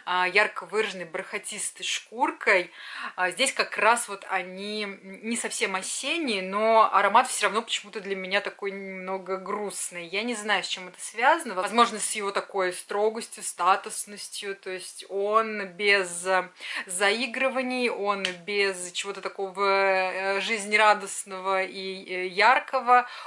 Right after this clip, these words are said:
Он достаточно такой прямолинейный, и за это, наверное, многие его любят, э, как, э, повседневный аромат, как аромат на работу, куда-то,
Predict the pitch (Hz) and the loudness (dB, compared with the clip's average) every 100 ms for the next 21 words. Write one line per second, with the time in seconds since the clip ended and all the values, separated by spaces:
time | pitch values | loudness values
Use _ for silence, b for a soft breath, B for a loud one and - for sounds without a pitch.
0 | B 208 262 247 - 202 - - 185 180 | B 0 0 0 -4 -2 0 -2 -4 -10
1 | 180 - 190 180 - 196 180 180 - 208 | -12 -16 -16 -14 -2 -2 -2 -4 -6 -4
2 | 196 190 190 196 233 294 330 269 202 190 | -2 -4 -6 -4 -2 -2 -2 -2 -4 -4
3 | 208 214 233 247 247 240 202 190 180 190 | -8 -8 -6 -4 -4 -4 -4 -4 0 0
4 | 208 190 175 185 185 185 190 175 175 175 | 0 -8 -6 -6 -8 -10 -10 -10 -12 -10
5 | 214 240 233 - 185 175 - 175 175 - | -8 -4 -4 -4 -10 -10 -6 -6 -6 -10
6 | 175 175 175 - - 190 247 269 240 233 | -8 -8 -10 -14 -12 -2 0 2 2 2
7 | 220 220 214 175 185 180 185 180 196 185 | 2 0 -2 -14 -12 -6 -6 -6 -8 -6
8 | 185 185 247 277 254 233 220 208 - 180 | -6 0 0 0 -4 -8 -8 -10 -12 -6
9 | 185 190 | -6 -6